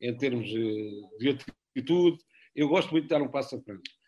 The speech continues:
Mas atenção, que ninguém me leva a dar um passo em frente quando eu estou à beira do precipício. <laughs> Ah, ninguém. Isto, o penalti, o penalti,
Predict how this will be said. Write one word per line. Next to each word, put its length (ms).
Mas 180
atenção, 520
que 100
ninguém 260
me 100
leva 240
a 40
dar 160
um 120
passo 280
em 80
frente 320
quando 160
eu 60
estou 140
à 100
beira 240
do 140
precipício. 720
<laughs> 460
Ah, 400
ninguém. 880
Isto, 220
o 60
penalti, 420
o 80
penalti, 560